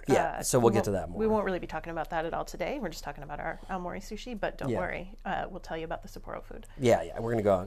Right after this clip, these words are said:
Speaker 1: go on at length, 'cause so far, Sapporo has been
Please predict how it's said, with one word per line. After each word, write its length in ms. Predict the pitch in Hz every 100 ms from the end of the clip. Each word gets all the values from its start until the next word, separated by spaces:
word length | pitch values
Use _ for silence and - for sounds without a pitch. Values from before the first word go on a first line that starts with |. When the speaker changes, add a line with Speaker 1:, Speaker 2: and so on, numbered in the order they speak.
| -
Speaker 1:
go 100 | 107
on 100 | 92
at 100 | 87
length, 220 | 85 -
'cause 200 | 117 107 -
so 160 | 175
far, 320 | 156 123 110 120
Sapporo 480 | - 117 110 98 98 - -
has 100 | 107
been 280 | 101 92